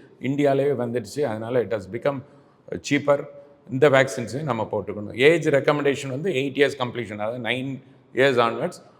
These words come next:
So, நம்ம பதினாலு வயசுக்குள்ள நம்ம போட்டுட்டோம்னா ரெண்டு டோஸ் போதும். அதுக்கப்புறம் உள்ள பெண் குழந்தைங்களுக்கு நம்ம வந்து மூணு டோஸ் போட வேண்டியது இருக்கும்.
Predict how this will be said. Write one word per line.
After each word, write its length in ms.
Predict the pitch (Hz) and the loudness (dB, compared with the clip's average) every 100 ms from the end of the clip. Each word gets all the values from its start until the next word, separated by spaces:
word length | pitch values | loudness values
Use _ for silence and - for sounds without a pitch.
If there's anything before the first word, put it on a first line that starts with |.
| _ _ | _ _
So, 180 | 139 | -4
நம்ம 200 | 127 123 | 0 0
பதினாலு 520 | 123 127 139 147 143 139 | 0 0 0 2 2 6
வயசுக்குள்ள 460 | 156 156 156 156 | 4 4 2 0
நம்ம 200 | 143 135 120 | 0 -2 0
போட்டுட்டோம்னா 440 | 123 113 127 143 | -2 0 0 2
ரெண்டு 240 | 120 120 | 2 4
டோஸ் 260 | 127 131 127 | 4 2 2
போதும். 260 | 110 110 - - - _ | -2 -2 -4 -12 -20 _
அதுக்கப்புறம் 520 | - 131 156 202 185 | -6 -4 -2 6 6
உள்ள 180 | 160 147 135 120 117 110 104 104 92 - _ _ | 6 4 4 4 2 0 -2 -4 -8 -18 _ _
பெண் 220 | 139 135 | -2 2
குழந்தைங்களுக்கு 540 | 135 123 117 110 113 | 0 0 0 0 0
நம்ம 220 | 143 113 110 | 0 0 -2
வந்து 180 | 123 | -4
மூணு 240 | 127 117 123 | -4 -2 2
டோஸ் 240 | 123 123 | 2 0
போட 180 | 101 101 | -2 -2
வேண்டியது 360 | 95 95 90 90 | -2 -4 -4 -4
இருக்கும். 240 | - - | -8 -12